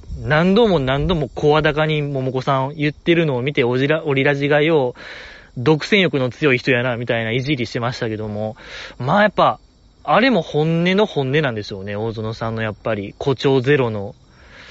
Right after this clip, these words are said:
っていうのが何でしょうか。あんま、なんか、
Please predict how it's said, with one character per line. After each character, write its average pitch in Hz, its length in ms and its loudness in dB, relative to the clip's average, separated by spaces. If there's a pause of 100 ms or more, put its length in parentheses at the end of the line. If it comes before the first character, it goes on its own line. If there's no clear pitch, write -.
(1500)
っ - 40 -20
て 269 100 0
い 285 60 4
う 285 60 4
の 214 100 4
が 147 80 4
何 160 220 2
で 170 100 0
し 135 100 -2
ょ 123 60 2
う 110 60 -6
か。 113 200 -2 (760)
あ 180 120 2
ん 214 60 2
ま、 220 200 2
な 156 120 0
ん 143 60 -2
か、 139 160 -2